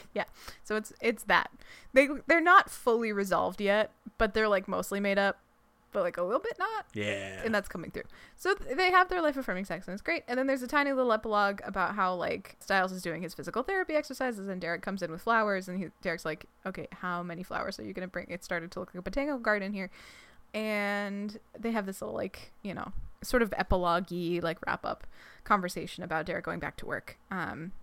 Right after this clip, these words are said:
Speaker 1: and
Speaker 2: About Stiles going back to work.
Speaker 1: Stiles going back to work. Thank you. Stiles going back to work, and Derek being like, "No." <laughs>
Speaker 2: <laughs>
Speaker 1: And then Stiles is like, "Well, they cleared me for active duty last week,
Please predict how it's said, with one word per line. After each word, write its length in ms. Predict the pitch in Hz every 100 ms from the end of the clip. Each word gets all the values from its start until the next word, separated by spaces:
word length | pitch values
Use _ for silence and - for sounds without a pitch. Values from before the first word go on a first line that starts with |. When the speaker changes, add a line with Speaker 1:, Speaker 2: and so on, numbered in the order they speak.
| - -
Speaker 1:
and 340 | 185 170 165
Speaker 2:
About 260 | 107 107 -
Stiles 380 | - 107 98 101
going 200 | - 98
back 180 | - -
to 80 | -
work. 60 |
Speaker 1:
Stiles 300 | 214 208 202
going 200 | - 165
back 180 | 165 -
to 80 | -
work. 240 | 156 - -
Thank 220 | 190 196
you. 120 | 196 - - -
Stiles 300 | - 226 277
going 140 | 233 208
back 140 | 202
to 40 | 175
work, 180 | 170 -
and 80 |
Derek 240 | 180 175 175
being 220 | 170 165
like, 340 | 160 - - - - - - _ _ _ _ 180
"No." 380 | 175 180 220 - _ -
<laughs> 80 | - -
Speaker 2:
<laughs> 260 | 403 - 175
Speaker 1:
And 500 | 147 175 185 226 220
then 140 | 202
Stiles 320 | - 208 202 202
is 80 |
like, 180 | 202 190
"Well, 340 | 202 208 214 214
they 120 | 196
cleared 300 | - 269 294
me 100 | 285
for 140 | - 202
active 300 | 190 190 180
duty 280 | 175 170
last 380 | 180 185 180 -
week, 220 | - -